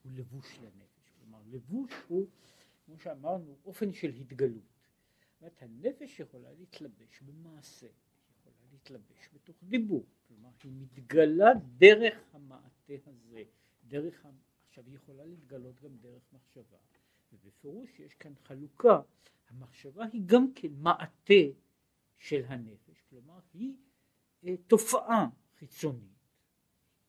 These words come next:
לא, לא, לא פיזית גמורה, אבל קרובה ושייכת, שהיא גם כן מעטה של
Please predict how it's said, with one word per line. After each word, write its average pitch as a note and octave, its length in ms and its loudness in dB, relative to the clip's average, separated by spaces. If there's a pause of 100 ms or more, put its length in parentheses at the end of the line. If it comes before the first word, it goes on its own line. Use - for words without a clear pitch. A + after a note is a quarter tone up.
(180)
לא, C#3+ 560 6 (380)
לא, D#3 500 0 (220)
לא E3 120 -6
פיזית C3+ 640 -20
גמורה, G#2 480 -20 (480)
אבל G#2+ 400 -20 (280)
קרובה B2 760 -2
ושייכת, - 720 -20 (280)
שהיא D3+ 200 -16
גם G3+ 140 -16 (100)
כן F3 100 -20 (100)
מעטה - 600 -20 (340)
של F3+ 140 -20